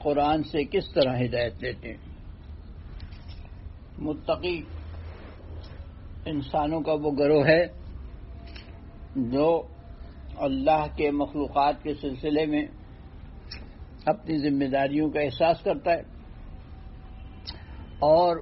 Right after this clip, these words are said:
ان ذمہ داریوں سے عہدہ برا ہونے کی کوشش کرتا ہے راہ خدا میں، اور اس کوشش کا کوئی اجر نہیں چاہتا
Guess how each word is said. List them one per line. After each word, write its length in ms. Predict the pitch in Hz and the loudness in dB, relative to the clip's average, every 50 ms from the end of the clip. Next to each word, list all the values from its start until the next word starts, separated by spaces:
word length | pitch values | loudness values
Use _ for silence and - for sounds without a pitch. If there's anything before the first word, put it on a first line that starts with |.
| - - | -4 -2
ان 240 | 170 170 175 165 147 | 0 2 2 2 2
ذمہ 280 | 139 151 143 139 143 | 4 4 4 4 4
داریوں 500 | 139 135 139 139 139 135 135 147 160 160 | 6 6 6 6 4 4 4 4 4 4
سے 180 | 143 - 170 151 | 4 2 4 4
عہدہ 360 | 143 135 127 127 120 131 127 123 | 4 4 4 4 4 2 2 2
برا 220 | 127 127 127 135 135 | 2 2 4 4 4
ہونے 360 | 123 120 131 127 127 127 120 | 4 2 2 0 0 0 -2
کی 160 | 117 127 127 | -4 -6 -8
کوشش 460 | 117 117 131 127 117 - 156 139 - | -8 -6 -4 -4 -4 -4 -6 -6 -6
کرتا 380 | - 156 135 123 - - 123 123 | -4 -6 -6 -4 -4 -2 -2 0
ہے 60 | 123 | 0
راہ 180 | 117 117 113 117 110 - | 0 0 0 -2 -2 -4
خدا 260 | 139 135 143 160 165 | -4 2 4 4 4
میں، 180 | 165 175 185 175 147 - - - - - - - - - - - - - - - - - | 4 2 -2 -6 -6 -8 -12 -14 -14 -14 -14 -14 -14 -12 -12 -12 -12 -12 -14 -14 -2 2
اور 300 | 160 165 180 190 196 190 - - - | 4 6 6 6 4 2 0 -4 -2
اس 200 | 180 202 226 226 - | 0 0 0 0 -2
کوشش 640 | - - - 156 156 165 160 - - 196 180 - - - | -6 -6 -4 -2 0 0 0 2 2 2 2 2 0 0
کا 200 | 202 175 175 175 | 2 2 4 2
کوئی 320 | 147 - 175 175 175 170 - | 2 2 2 4 4 4 4
اجر 280 | - 160 160 151 165 160 | 4 4 4 4 2 0
نہیں 440 | 151 156 160 160 160 160 170 170 156 - | 2 2 4 4 6 4 4 2 2 2
چاہتا 400 | 147 131 127 135 127 - 127 120 | 2 4 4 2 0 0 2 0